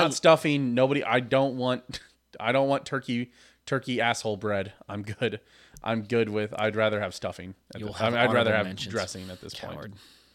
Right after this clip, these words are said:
Speaker 1: Uh, Tina. Tina makes a great bacon onion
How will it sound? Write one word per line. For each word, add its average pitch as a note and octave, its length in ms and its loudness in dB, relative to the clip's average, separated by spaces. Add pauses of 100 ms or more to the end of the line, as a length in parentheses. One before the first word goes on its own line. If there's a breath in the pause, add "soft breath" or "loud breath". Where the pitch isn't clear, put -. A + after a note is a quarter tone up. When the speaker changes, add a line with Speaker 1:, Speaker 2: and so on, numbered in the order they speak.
(460 soft breath)
Speaker 1:
Uh, G2+ 240 0 (100)
Tina. G#2+ 440 -2 (240)
Tina A#2 180 -6
makes G#2+ 200 -6
a G2+ 40 -10
great G2 500 -6
bacon G2 500 -8
onion F#2+ 480 -10